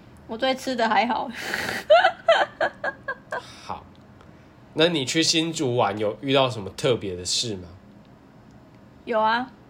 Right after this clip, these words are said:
Speaker 1: 就那天要去山上人家，然后下大雨，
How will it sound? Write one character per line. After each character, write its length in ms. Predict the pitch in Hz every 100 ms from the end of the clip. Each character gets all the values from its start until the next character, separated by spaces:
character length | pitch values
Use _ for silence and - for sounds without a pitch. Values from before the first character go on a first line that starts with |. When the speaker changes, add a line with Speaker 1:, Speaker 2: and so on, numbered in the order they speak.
| - -
Speaker 1:
就 300 | - 285 269 233 -
那 140 | 277
天 100 | 285
要 120 | 269
去 420 | 262 269 247 220
山 260 | 220 226 233
上 200 | 247 214
人 220 | 190 185
家， 340 | - 185 175 - - -
然 120 | 226
后 80 | 247
下 200 | 240 220
大 240 | 220 170
雨， 220 | 151 190